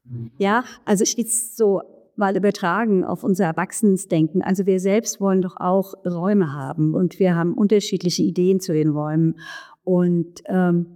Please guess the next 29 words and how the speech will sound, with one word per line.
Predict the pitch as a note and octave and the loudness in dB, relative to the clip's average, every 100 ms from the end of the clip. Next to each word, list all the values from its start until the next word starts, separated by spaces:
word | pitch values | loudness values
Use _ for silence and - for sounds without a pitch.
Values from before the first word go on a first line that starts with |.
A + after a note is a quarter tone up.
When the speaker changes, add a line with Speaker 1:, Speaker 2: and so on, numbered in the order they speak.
| _ _ | _ _
Speaker 2:
wir | G3 | 0
würden | F#3 G3 - | 2 0 0
uns | F#3+ - | -2 0
nicht | G3 G3+ A3 - - - | 0 0 -2 -8 -14 0
in | G#3+ | 2
die | F#3+ | 2
kleinste | - F3 G3 - | 0 0 -2 -2
Fläche | G#3 F3 G3 A3+ | -4 0 0 0
gehen. | F3 F3 E3+ | -2 -2 -4
Vielleicht, | - G#3 A#3+ A#3+ | 0 0 0 0
wenn | A3 | 0
wir | G3 | 0
satt | - E3+ - | 0 -6 -6
sind | - D#3 D3+ | 0 0 2
von | E3+ | -2
allem | - D#3+ F3 | 0 0 0
und | E3 | 0
zum | F3+ | -4
Schluss | - F#3+ | 0 0
unsere | G3 E3 E3+ | 2 0 0
Leben | E3 F3 | 2 0
Tiny | E3+ D#3+ F3+ | 0 2 2
House | E3 C3+ - | 2 -2 -6
bauen, | D3+ D3+ D#3 | -4 2 2
weil | D3+ | 2
wir | D#3 | -2
vielleicht | D#3+ D#3+ - | -2 -6 -6
auch | - | 0
noch | D#3+ | 0